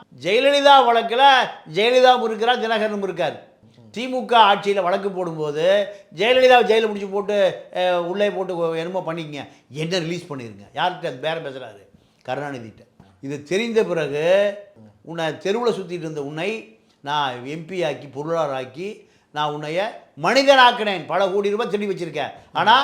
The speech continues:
என்ன உள்ள போட சொல்லி கருணாநிதிட்ட பேரம் பேசி, நீ தப்பிச்சிட்டியா? மூஞ்சில முழிச்சினா உனக்கு தொலைச்சிருவேன். அதோடு ஓடி போய், எங்க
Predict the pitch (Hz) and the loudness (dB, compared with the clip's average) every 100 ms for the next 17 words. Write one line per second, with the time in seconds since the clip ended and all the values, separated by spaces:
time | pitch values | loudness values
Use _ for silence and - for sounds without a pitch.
0 | - - _ 147 202 269 269 254 254 240 | 0 -14 _ -2 0 4 4 6 8 6
1 | 233 214 196 208 208 190 170 196 208 196 | 4 0 -2 -2 -2 -2 0 0 0 -2
2 | 190 269 262 - 185 202 196 190 175 175 | -4 -6 -10 -10 -8 0 0 0 -2 0
3 | 165 127 - _ 147 220 277 262 269 240 | 0 -2 -10 _ -10 -4 -2 2 2 2
4 | 220 226 254 285 277 - - 180 180 170 | -2 0 2 2 0 -12 -10 -6 -4 -4
5 | 151 135 _ _ _ 175 220 - 208 180 | -6 -10 _ _ _ -4 -4 -2 -2 0
6 | 123 - - _ 123 147 190 170 165 165 | -4 -8 -20 _ -8 -4 -4 -4 -4 -6
7 | 135 160 214 208 - _ _ _ _ 151 | -8 -6 -6 -8 -18 _ _ _ _ -12
8 | 165 | -6